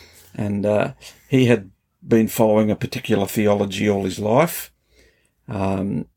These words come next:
it, I mean, it was wrong, but it was, you know, it didn't deny the gospel.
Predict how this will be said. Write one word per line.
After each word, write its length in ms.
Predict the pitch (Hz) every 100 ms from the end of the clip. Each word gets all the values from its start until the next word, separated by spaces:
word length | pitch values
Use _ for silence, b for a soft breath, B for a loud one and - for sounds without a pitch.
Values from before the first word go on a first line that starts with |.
| -
it, 220 | - - -
I 60 | 226
mean, 140 | -
it 120 | -
was 140 | 107 90
wrong, 440 | 110 131 120 147
but 100 | 113
it 100 | 101
was, 320 | 104 95 - -
you 120 | - 107
know, 140 | 117
it 80 | -
didn't 220 | 127 117
deny 260 | 107 107 95
the 80 | 95
gospel. 540 | 127 143 - -